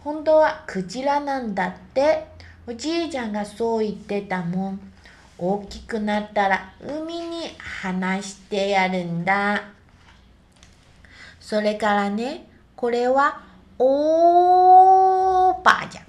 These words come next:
おーばあちゃんですよ。お花さん。でもね、本当は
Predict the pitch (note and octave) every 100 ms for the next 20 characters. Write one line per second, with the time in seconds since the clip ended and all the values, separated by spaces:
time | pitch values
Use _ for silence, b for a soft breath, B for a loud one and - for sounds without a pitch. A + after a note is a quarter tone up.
0 | - - _ - F#3+ A#3 B3+ C4 A3+ F#3
1 | E3+ - - - - C#3 A3 - - B
2 | B B B _ - - F3+ F#3 F3+ A3
3 | A3+ B3 - - - - - - - -
4 | B B B _ G3+ A3 G#3+ G3 G3 F3+
5 | F3 - _ C4 C#4+ D4 D4+ D4+ -